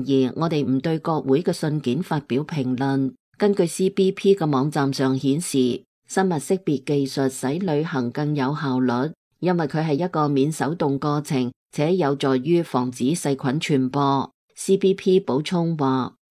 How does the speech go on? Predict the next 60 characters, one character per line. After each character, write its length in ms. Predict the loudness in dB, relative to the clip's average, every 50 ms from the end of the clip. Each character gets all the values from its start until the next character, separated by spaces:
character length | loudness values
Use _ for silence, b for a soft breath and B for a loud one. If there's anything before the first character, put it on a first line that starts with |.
| _ 4
機 200 | 6 6 6 4
場 220 | 2 0 0 0
嘅 100 | 0 -2
生 240 | 0 0 2 2 2
物 120 | 2 0
識 160 | 0 0 -2 -2 0
別 260 | 0 -2 -2 -2 0
技 260 | 0 2 2 2 2
術 260 | 2 2 0 0 0 0
源 260 | 0 2 2 2 2 2
於 240 | 4 6 6 6
九 200 | 4 2 -2 -2
一 60 | 0 0
一 260 | 0 0 2 2 2 2 2 0
委 180 | 0 0 0 0
員 260 | 0 0 0 0 0
會 200 | -2 -2 -2 -2
嘅 180 | -2 -4 -4
報 220 | -2 0 0 0 -2
告。 420 | -2 0 2 2 4 4 2 0 -2 _ _ _ _ 0
該 200 | 4 6 6 6
報 200 | 4 2 0 -2
告 220 | 0 2 2 2 2
指 280 | 0 -2 -2 -2 0
出 120 | 0 0 -2 -2 -2 -4 _ _ _ _
，C 260 | -6 0 2 2 4
B 200 | 4 4 4 4
P 320 | 2 2 2 4 6 4
對 280 | 4 4 2 2 2 2
進 220 | 2 0 0 2
入 140 | 2 0 0 0
美 220 | 0 2 2 2
國 180 | 2 0 -2 0
嘅 100 | 0 0
旅 220 | 0 2 2 2
客 280 | 0 0 0 0 0 0 0
進 220 | 0 0 0 0
行 200 | 0 0 0 0
生 240 | 0 0 2 2 2
物 60 | 2 2
識 200 | 0 0 -2 -4 -4 -2 0
別 180 | -2 -2 -2
確 260 | -2 -2 0 0 0 0
認， 420 | 0 0 0 2 2 2 0 -2 -4 _ _ _ _ -4
面 200 | 0 0 2 2
部 180 | 2 2 2 2
軟 300 | 4 2 2 4 2 0
件 300 | 2 2 4 4 2 0
唔 260 | 2 0 0 0 0
存 260 | 0 0 0 2 2
儲 320 | 0 2 2 2 2 2 0
任 180 | 0 0 0
何 180 | 0 0 0 0
旅 240 | 0 0 0 0 0
客 160 | -2 -2 -4
嘅 100 | -4 -4
生 280 | -4 0 2 2 2 2
物 120 | 2 0
數 320 | -2 0 0 0 0 0 0
據， 380 | 0 2 2 4 2 2 0